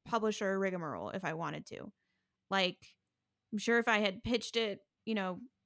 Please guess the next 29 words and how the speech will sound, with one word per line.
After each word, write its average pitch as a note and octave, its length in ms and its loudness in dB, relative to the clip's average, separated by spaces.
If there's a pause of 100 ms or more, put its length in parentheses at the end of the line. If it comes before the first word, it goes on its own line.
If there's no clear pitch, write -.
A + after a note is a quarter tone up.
(120)
well G3 320 -2
enough, F3+ 260 -6
like, F#3+ 120 -6
I F3+ 80 -2
could - 220 -4
have F#3+ 120 -2
gotten E3+ 260 -4
someone E3 400 -8
to, D3 340 -10 (220)
to F3+ 100 -12
publish D3 360 -12
it. - 160 -16 (380)
But G3+ 100 4
I G3 100 4
chose A3 720 2
not G3 440 0
to - 120 -10
do F#3+ 240 -6
that E3 260 -4
because F#3 260 -6
I E3+ 120 -2
wanted F3 480 -4
to F3+ 120 -10 (160)
do F#3 180 -4
it E3+ 200 -6
at F3+ 140 -6
my E3 280 -6
own F3+ 380 -6 (640)
pace D#4 420 2